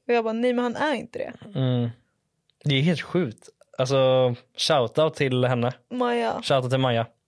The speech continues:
Speaker 1: Jag tror att på vissa killar
Speaker 2: Mm.
Speaker 1: så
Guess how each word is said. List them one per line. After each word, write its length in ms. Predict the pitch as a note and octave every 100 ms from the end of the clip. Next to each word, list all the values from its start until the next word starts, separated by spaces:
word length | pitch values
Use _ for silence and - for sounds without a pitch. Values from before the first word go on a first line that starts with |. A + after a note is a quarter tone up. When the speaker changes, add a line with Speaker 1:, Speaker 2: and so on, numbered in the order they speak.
| _ _ - -
Speaker 1:
Jag 220 | B3+ B3+
tror 420 | D4+ E4+ F4+ E4
att 380 | - B3+ A#3 - - - _ _ B3+ B3
på 100 | -
vissa 260 | C#4 C#4 D4+
killar 500 | D4 C4 A3+ G#3+ C4+ -
Speaker 2:
Mm. 340 | C3+ C3+ C3 C3+ - - - - - - _ -
Speaker 1:
så 560 | - C#4+ B3+ A#3+ A3+